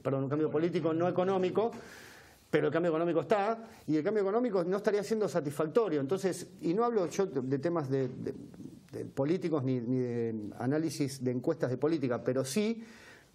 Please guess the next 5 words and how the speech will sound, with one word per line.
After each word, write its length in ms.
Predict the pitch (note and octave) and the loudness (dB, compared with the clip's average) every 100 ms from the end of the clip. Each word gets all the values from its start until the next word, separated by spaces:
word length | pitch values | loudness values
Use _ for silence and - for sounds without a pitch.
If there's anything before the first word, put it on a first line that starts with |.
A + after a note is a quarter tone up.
| - | -2
una 160 | F#3+ F3+ | 0 2
campaña 400 | D3+ D3 F#3 D#3 | 2 2 2 2
política 420 | D3 G#3+ F3 C3+ | 2 0 0 0
está 420 | - D#3+ E3 - - - - - - _ - - - - | 2 2 2 -2 -14 -20 -20 -20 -20 _ -20 -20 -20 -20
siempre 920 | - - F#3+ G3+ E3+ C#3+ B2+ A#2 A2+ | -8 0 0 2 2 4 2 2 0